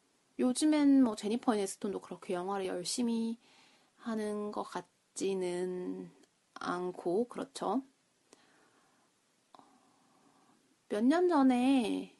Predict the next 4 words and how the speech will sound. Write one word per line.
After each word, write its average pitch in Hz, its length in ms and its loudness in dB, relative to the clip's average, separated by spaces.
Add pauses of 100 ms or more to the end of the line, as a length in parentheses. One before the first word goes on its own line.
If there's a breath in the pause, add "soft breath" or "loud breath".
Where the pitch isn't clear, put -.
그 190 540 -4
미국 180 340 -6 (200)
드라마 185 640 0
굿와이프에서 196 1000 2